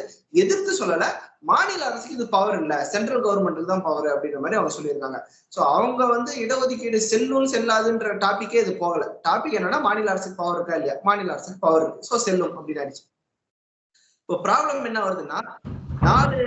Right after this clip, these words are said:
நீதிபதிகள் வந்து அதுல கிரீமி லேயர் வேணும் அப்படின்ற கருத்து சொல்லியிருக்காங்க.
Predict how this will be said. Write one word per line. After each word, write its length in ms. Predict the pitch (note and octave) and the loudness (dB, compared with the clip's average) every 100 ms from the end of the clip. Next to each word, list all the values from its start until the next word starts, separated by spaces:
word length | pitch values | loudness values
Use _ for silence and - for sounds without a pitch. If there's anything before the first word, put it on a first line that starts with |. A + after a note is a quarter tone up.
| A#3 G#3+ | 2 0
நீதிபதிகள் 680 | G3 G#3+ - - A3 G3 F3+ | -4 -10 -16 -8 -6 -2 -2
வந்து 160 | F3+ A#3 | 0 0
அதுல 180 | F3+ E3+ C#3+ - | 2 0 -2 -2
கிரீமி 320 | B3 D4 B3+ | -2 0 2
லேயர் 280 | G3 D#3+ C#3+ | 4 4 2
வேணும் 280 | D3+ D3 | -2 -2
அப்படின்ற 320 | C#3 C3+ C3+ C#3 A2+ A2 - | -4 -4 -4 -2 -2 -4 -4
கருத்து 280 | D#3+ D#3 E3 | -4 -4 -4
சொல்லியிருக்காங்க. 520 | D3+ C#3 C3 B2 A#2 | 0 2 2 0 -4